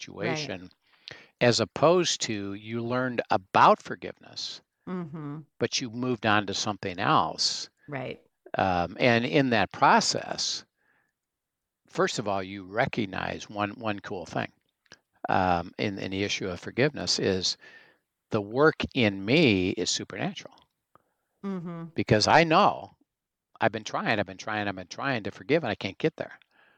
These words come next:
Speaker 2: Uh,
Speaker 1: <laughs> So, yes, even the forgiveness itself is a
Speaker 2: Is a
Speaker 1: supernatural thing.
Speaker 2: supernatural
Speaker 1: Right.
Speaker 2: thing is that I received it, and the power of that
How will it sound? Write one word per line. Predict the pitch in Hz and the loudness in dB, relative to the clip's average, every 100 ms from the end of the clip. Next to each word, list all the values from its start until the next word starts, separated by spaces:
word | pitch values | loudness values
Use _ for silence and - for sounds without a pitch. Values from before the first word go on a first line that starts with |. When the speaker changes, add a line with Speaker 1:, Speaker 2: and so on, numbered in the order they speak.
| _ 190 233 | _ -10 -4
Speaker 2:
Uh, | - 202 196 190 190 | 2 4 6 4 2
Speaker 1:
<laughs> | 220 - - | -4 -8 -16
So, | - | 0
yes, | 214 202 175 - | 2 2 -2 -2
even | 214 214 190 | -4 -2 -2
the | 175 | -4
forgiveness | 185 165 165 175 - | -4 -6 -6 -6 -6
itself | - - 196 143 151 | -8 -4 -2 -2 -4
is | 147 | -6
a | 143 147 - 131 117 | -8 -8 -6 -4 -4
Speaker 2:
Is | 117 120 | -2 -2
a | 110 | -2
Speaker 1:
supernatural | |
thing. | - 131 113 107 | -2 -2 -2 0
Speaker 2:
supernatural | 101 101 | -2 -2
Speaker 1:
Right. | |
Speaker 2:
thing | - 151 156 | 0 4 4
is | 117 98 | 4 4
that | 107 | 6
I | 107 | 6
received | 101 90 - - 202 214 135 | 2 -2 0 2 4 2 0
it, | 92 82 85 _ _ _ _ _ _ _ - | -2 -2 -4 _ _ _ _ _ _ _ -4
and | 104 | -2
the | 95 | -4
power | - 123 147 143 117 107 | 0 4 6 6 2 -2
of | - 95 95 | -4 -6 -2
that | 95 95 92 | 0 2 0